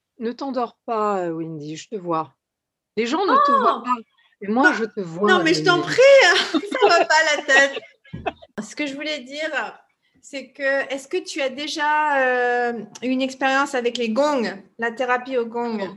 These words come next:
Speaker 1: Oui, alors je vi-, j'en viens au gong. Donc, euh, le gong, en fait, euh, j'ai une amie qui s'appelle, euh, je ne sais plus comment, non, je rigole, Marie-Pierre, qui est, euh, qui est professeure de yoga vers Bordeaux et qui est donc,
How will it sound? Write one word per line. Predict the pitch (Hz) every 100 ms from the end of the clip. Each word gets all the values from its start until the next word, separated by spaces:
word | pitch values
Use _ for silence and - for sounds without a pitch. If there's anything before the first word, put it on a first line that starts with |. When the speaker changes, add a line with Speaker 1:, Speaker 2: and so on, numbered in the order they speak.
| -
Speaker 1:
Oui, | 208 240 233
alors | 185 190
je | 175 185
vi-, | 175 202
j'en | 175 180
viens | 160 185 392
au | 226
gong. | 170 202 392 339 180 - _ _ - - _ _ -
Donc, | 202 233 254 254
euh, | 208 196
le | 190
gong, | 180 190 359 466 370
en | 202 190 _ _
fait, | _ 349 370 _ _ 370
euh, | 370 370 370
j'ai | 220 214
une | 220
amie | 240 262 262 269 277
qui | -
s'appelle, | 202 185 - 196 185 170
euh, | 170 170
je | 160 180
ne | 247
sais | 247
plus | - -
comment, | 190 151
non, |
je | 120
rigole, | - - - -
Marie-Pierre, | 254 247 247 - 269 247 240
qui | - 214
est, | 202
euh, | 185 175 170 170 -
qui | - 180
est | 175
professeure | 175 254 262 285 269
de | 226
yoga | 208 226 220 220 208
vers | 180 196
Bordeaux | 190 208 202 285
et | 302 220
qui | - 233
est |
donc, | 233 247